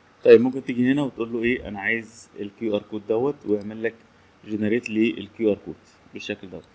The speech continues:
تقدر تحطه مثلًا في أي مكان أنت عايزه، وبعد كده تبدأ بقى تضيف الإيليمنت، العناصر اللي أنت عايزها. تقدر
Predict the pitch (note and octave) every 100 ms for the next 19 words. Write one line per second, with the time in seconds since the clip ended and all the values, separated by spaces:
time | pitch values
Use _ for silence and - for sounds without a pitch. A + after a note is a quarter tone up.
0 | _ _ _ C3 C#3 - B2+ B2+ A#2+ B2+
1 | A#2 - A#2 A2+ G#2+ A2 G#2+ G2 G#2 B2+
2 | E3 - _ _ _ _ _ _ _ -
3 | - _ _ _ _ B2 B2 B2+ C#3+ D3+
4 | B2+ B2 B2 A2+ A2+ B2 - - G#2+ -
5 | A2+ A#2 A#2 A2+ G2 G2+ G2+ G2 G#2 F#2
6 | G2+ G#2+ A2 G#2+ G#2